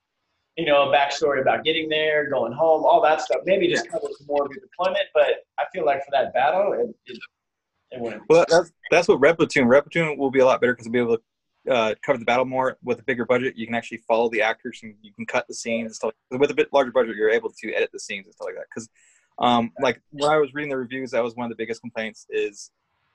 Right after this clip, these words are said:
Speaker 2: character development and stuff like that. One of my biggest beefs with that movie is actually, so Faulkner, like I said, uh, I didn't say, uh, yeah, I did say, I was Blue Platoon first, right?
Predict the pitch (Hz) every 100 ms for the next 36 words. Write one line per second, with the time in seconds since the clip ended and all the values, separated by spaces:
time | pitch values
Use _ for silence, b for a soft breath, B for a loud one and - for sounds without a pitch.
0 | _ - _ _ _ - - 160 135 120
1 | 110 - 101 - - 104 104 92 - 123
2 | 139 147 131 151 147 - 135 156 - 135
3 | 127 127 120 127 113 104 - 95 117 -
4 | 110 - _ - 123 - 139 135 104 104
5 | 104 113 - 110 110 107 104 107 _ -
6 | 120 113 - 101 98 101 - _ _ 175
7 | 156 151 95 - _ _ _ 120 113 139
8 | 135 123 127 - 120 101 - - 107